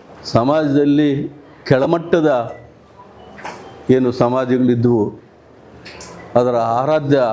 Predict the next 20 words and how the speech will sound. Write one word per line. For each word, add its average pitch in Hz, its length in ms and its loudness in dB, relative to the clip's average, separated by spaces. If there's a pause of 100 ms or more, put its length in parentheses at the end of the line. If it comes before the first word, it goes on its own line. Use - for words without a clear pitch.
(380)
ನಾಯಕರಾಗಿ 117 580 0
ಇವತ್ತು 107 300 0
ಹೊರಹೊಮ್ಮಿದ್ದಾರೆ. 104 800 -2
ಇವತ್ತು 117 320 0
ಅವರ 110 120 0 (400)
ಕಾರ್ಯಕ್ರಮಗಳು 120 640 0
ಇವತ್ತು 107 320 -2
ದೇವರಾಜ 113 360 0
ಅರಸು 107 240 -2
ನಿಗಮದಲ್ಲಿ 117 720 0 (2250)
ಕಟ್ಟೆ 120 300 2
ಕಡೆ 123 480 0 (460)
ಮನುಷ್ಯನಿಗೂ 143 440 2
ಸೇರುವಂಥ 113 380 0
ಕಾರ್ಯಕ್ರಮಗಳು 107 600 -2
ಇವತ್ತು 104 240 0
ಈ 104 40 2
ರಾಜ್ಯದಲ್ಲಿ 101 520 0
ನಡೀತಾ 110 260 0
ಇದೆ. 95 240 -6